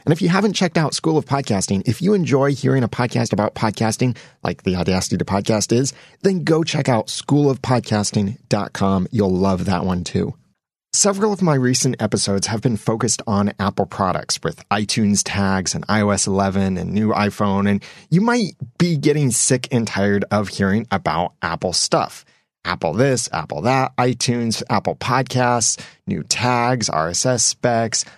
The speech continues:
iPhone eight, iPhone ten, Mac O S, blah, blah, blah, blah, blah. All of this Apple, Apple, Apple, Apple, Apple. And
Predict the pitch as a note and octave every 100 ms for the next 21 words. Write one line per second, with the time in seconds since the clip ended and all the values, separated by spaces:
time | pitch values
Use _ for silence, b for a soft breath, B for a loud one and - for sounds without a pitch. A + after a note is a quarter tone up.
0 | B A2+ G#2+ - F2 F#2 D3+ C3+ C3+ -
1 | F2 F#2 F2+ F#2 - C#3 C3 B2 F2+ F2
2 | F#2 F2 B2 C3+ C3 - F#2+ F2+ F#2 F#2+
3 | A2 A#2 B2 A#2+ B2 E3 A#2+ B2 F#3+ F#3+
4 | F3+ C#3 C#3+ D3+ D3 C3+ C3+ C3+ C3 B2
5 | A#2 A#2 G#2+ - D#3 B2+ E2+ _ _ _
6 | _ F3+ F#3+